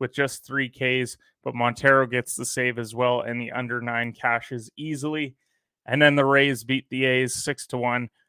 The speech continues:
Drew Ma-, Rasmussen with the win, five innings pitched, three strikeouts, and the over six and a half just barely cashes there as well. So let's move on now to today,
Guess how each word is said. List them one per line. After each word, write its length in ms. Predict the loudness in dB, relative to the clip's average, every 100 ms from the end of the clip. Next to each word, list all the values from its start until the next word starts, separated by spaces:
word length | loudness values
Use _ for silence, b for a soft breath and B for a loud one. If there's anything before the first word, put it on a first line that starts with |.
| _
Drew 240 | 2 2 4
Ma-, 120 | -2 -4
Rasmussen 800 | 2 2 2 -4 -8 -8 -8 -6
with 320 | -2 -2 -4 _ _
the 200 | -4 -2
win, 380 | 0 0 -2 -8 _ _ 0
five 240 | 4 4
innings 300 | 2 -2 -6
pitched, 460 | -2 -2 -2 -18 -18 -4
three 220 | 0 0
strikeouts, 800 | 0 0 0 0 -4 -4 -12 -20 _ _ -12
and 160 | -6
the 140 | -6 0
over 360 | 0 2 0 -2
six 400 | -2 -4 -4 -8
and 100 | -6
a 40 |
half 300 | -2 -2 -4 _ _ -20
just 480 | -6 -2 -2 -2 _ -6
barely 440 | -2 0 -2 -8
cashes 560 | -8 -6 -6 -8 -12 -4
there 200 | -2 0
as 160 | -2
well. 360 | 0 2 2 -2 b b b b b _
So 300 | 4 6 8
let's 280 | 6 4 0
move 240 | 2 4
on 200 | 4 4
now 180 | 0 -2
to 300 | -4 -6 -6
today, 760 | -4 -4 -2 0 0 0 -4